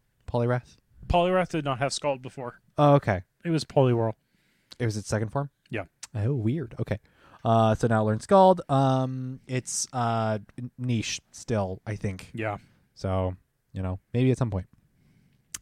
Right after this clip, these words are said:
Speaker 1: Heracross will now be able to learn the charge attack Rock Blast.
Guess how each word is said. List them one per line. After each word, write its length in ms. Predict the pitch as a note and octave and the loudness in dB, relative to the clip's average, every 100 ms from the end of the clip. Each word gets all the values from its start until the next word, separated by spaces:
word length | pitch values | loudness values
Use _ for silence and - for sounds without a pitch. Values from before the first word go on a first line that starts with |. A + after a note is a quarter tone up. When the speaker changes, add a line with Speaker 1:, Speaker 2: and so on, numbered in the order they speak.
| - - - - | -18 -20 -20 2
Speaker 1:
Heracross 380 | F3 D#3+ F3 D#3+ | 6 8 10 8
will 80 | E3+ | 6
now 160 | D3+ D3 | 4 6
be 140 | D3 | 6
able 140 | D3 C#3 | 6 4
to 100 | C#3+ | 4
learn 320 | C3+ C3 C3 | 4 2 2
the 120 | B2+ | -2
charge 360 | - C3 B2 - | 2 2 2 0
attack 360 | B2 - A#2 - | -6 0 0 2
Rock 320 | A2+ G#2+ - | 2 2 2
Blast. 640 | - D#3+ F#3+ G3 - - | 4 8 8 4 -6 -10